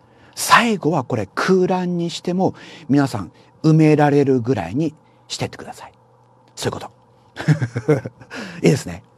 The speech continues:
またそれぞれの時やりますから。ね。この表も使いますよ。ですから、もう参考資料の二開けてねって私が申し上げたら、すぐね、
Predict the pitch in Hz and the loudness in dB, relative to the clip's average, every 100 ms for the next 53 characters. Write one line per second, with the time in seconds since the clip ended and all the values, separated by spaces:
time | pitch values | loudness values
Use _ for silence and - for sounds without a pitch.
0 | _ _ _ 131 175 214 185 165 104 113 | _ _ _ -2 0 2 2 2 0 -6
1 | - - - - - - _ _ _ _ | -12 -12 -12 -14 -18 -20 _ _ _ _
2 | _ _ _ _ - 87 - _ _ - | _ _ _ _ -18 -18 -18 _ _ -6
3 | 117 117 104 98 - 95 - 80 - _ | -6 -4 -6 -6 -8 -8 -10 -16 -20 _
4 | _ 220 - 208 208 95 - - - 135 | _ -6 0 4 4 4 -4 -20 -2 0
5 | 117 - 208 214 202 196 185 185 - 196 | 0 -2 -2 0 -2 -2 0 2 0 4
6 | 185 170 131 123 139 - 127 123 156 175 | 4 4 2 4 2 2 0 0 0 2
7 | 160 147 151 147 _ 95 73 107 107 107 | 2 2 2 0 _ -12 -8 -8 -6 -4
8 | 110 107 107 - 151 - _ _ - 120 | -4 -4 -6 -6 -10 -14 _ _ -4 -4
9 | 98 | -4